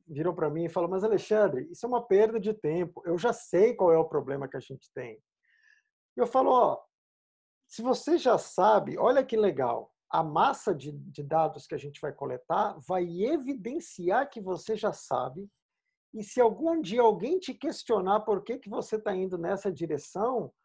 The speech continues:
você vai falar: 'Olha, não sou eu que tô dizendo, é, a massa de, de, de dados coletada aqui da minha empresa tá mostrando que a maior, ma-, a maioria das pessoas aponta que o que mais atrapalha a agilidade no trabalho deles é isso aqui.'"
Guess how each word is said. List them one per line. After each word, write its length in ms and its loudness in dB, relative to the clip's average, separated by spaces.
você 180 -6
vai 140 2
falar: 400 4
'Olha, 300 4
não 100 0
sou 240 0
eu 180 10
que 120 -4
tô 160 -2
dizendo, 680 0
é, 240 6
a 120 6
massa 520 2
de, 200 -2
de, 220 -8
de 140 -8
dados 340 -2
coletada 500 -2
aqui 100 -8
da 100 -4
minha 180 -6
empresa 400 0
tá 100 0
mostrando 720 -2
que 240 -6
a 240 2
maior, 460 6
ma-, 200 0
a 40 -2
maioria 460 4
das 220 2
pessoas 640 -2
aponta 480 -2
que 80 -12
o 40 -10
que 100 -8
mais 260 -2
atrapalha 520 0
a 40 2
agilidade 520 -4
no 100 -6
trabalho 440 -2
deles 340 -2
é 120 -4
isso 180 -12
aqui.'" 340 -8